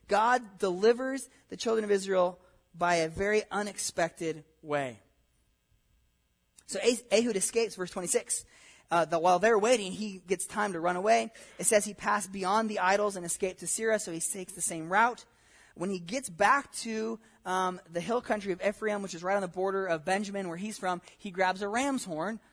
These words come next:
okay, a shofar, it's called a trumpet here, and he blows the trumpet to, to rally the troops, right? I hear this sound echoing through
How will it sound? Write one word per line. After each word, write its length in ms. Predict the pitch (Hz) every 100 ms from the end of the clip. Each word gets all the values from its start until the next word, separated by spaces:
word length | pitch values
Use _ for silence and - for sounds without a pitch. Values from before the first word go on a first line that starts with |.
| -
okay, 100 | 180
a 80 | 185
shofar, 640 | - 247 - 151 160 226 _ _ _
it's 300 | 147 - -
called 160 | - 165
a 40 |
trumpet 380 | 196 - 233 185
here, 260 | 165 165 190 - -
and 120 | 190
he 60 | 202
blows 680 | 175 220 254 214 208 214
the 120 | 185 185
trumpet 460 | 233 240 214 185
to, 140 | 196 175 156 -
to 120 | 180
rally 420 | 165 175 202 220
the 100 | 180
troops, 520 | - 247 196 - -
right? 240 | 160 190 240 - - _ _ -
I 60 | 185
hear 220 | 175 220
this 200 | 220 - - _ _
sound 480 | - 208 214 185 160
echoing 460 | 196 208 190 180 170
through 440 | 190 190 190